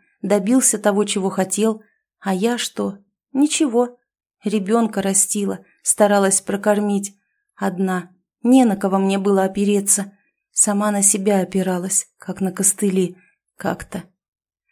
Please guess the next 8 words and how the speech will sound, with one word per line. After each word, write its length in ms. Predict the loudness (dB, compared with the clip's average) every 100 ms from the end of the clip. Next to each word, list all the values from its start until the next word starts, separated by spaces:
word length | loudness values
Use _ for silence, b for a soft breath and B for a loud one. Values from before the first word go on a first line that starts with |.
| _
Слёзы 480 | -4 0 2 2 2
застилают 640 | 0 0 0 0 2 2
глаза. 500 | 0 -2 0 -2 -4 _ _ _ _
Олег 340 | -4 0 2
сканирует 640 | 2 2 2 4 4 0 0
меня 260 | 0 0
потемневшим 720 | 0 -2 2 2 2 0 -2
взглядом, 640 | -2 -2 2 2 2 -2